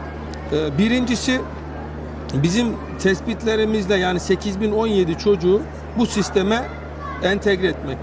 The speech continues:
Bu sisteme entegre ettikten sonra da, e, sistemde çocuklarımıza yardım etmek isteyen hayırseverlerimiz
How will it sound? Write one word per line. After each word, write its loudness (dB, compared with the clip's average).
Bu 0
sisteme -2
entegre 0
ettikten 0
sonra 0
da, 0
e, 2
sistemde 0
çocuklarımıza -2
yardım -2
etmek -4
isteyen -2
hayırseverlerimiz -4